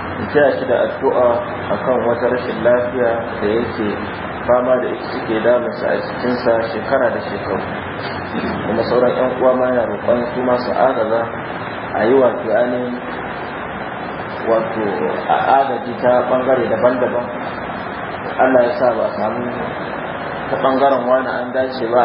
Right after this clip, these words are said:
an amsa, ta, ta ɓangaren wani a iya dacewa, shi a amsa masa roƙon da yi masa. To muna roƙon Ubangiji Allah ya ba shi lafiya, ya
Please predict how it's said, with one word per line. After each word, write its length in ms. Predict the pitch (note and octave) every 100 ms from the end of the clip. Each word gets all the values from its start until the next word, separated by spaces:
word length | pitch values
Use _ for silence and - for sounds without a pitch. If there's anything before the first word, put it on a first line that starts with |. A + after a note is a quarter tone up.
| B2
an 160 | B2 C3
amsa, 160 | B2
ta, 160 | A2 - -
ta 60 | A#2+
ɓangaren 400 | C3 C3 B2+ A#2+
wani 160 | A#2+
a 140 | F#2+ A#2+
iya 140 | A#2+ A#2+
dacewa, 420 | A#2 A#2 - A2
shi 160 | - B2+
a 80 | G#2+
amsa 320 | B2 A#2 G#2
masa 300 | A2+ - A2 - -
roƙon 380 | G#2+ G#2+ F#2 B2
da 40 | G#2+
yi 100 | -
masa. 280 | C3 C3 A#2 A2+ - - - - - G#2+
To 60 |
muna 160 | B2 B2
roƙon 320 | A2 G#2 A#2+
Ubangiji 320 | G#2 A#2+ B2
Allah 240 | - A#2+ A2
ya 80 | G#2
ba 100 | A#2+
shi 100 | - -
lafiya, 320 | A#2 A#2 A2
ya 560 | - A#2 A2+ A#2 A#2